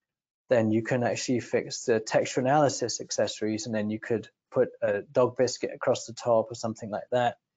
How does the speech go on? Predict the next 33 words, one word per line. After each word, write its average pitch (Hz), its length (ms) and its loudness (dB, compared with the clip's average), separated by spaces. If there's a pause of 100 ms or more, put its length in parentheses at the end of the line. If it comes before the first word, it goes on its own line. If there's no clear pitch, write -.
(360)
and - 140 -10
check - 300 -2 (160)
the, 107 360 0
um, 101 260 0 (600)
the 123 60 -4
testing 113 460 0
of 101 120 0
it. 107 160 0
We've 120 140 0
got 107 160 2
some 113 220 -2
penetrometers 120 920 0
here. 139 220 4
There's 110 200 -2
a 117 60 -6
cone 160 500 2 (1000)
and 110 240 -2
a, 110 220 -2
a 117 40 -2
narrow 123 400 4
angled 120 380 0
cone 127 280 2
for 123 120 -6
especially - 520 -4
hard 127 320 2
samples, 120 520 -2
or 98 120 4
a 95 60 0
hemisphere 107 680 0 (920)
for 104 80 0
Brinell 95 340 0
hardness. 98 640 -4 (1600)
Um, 104 460 0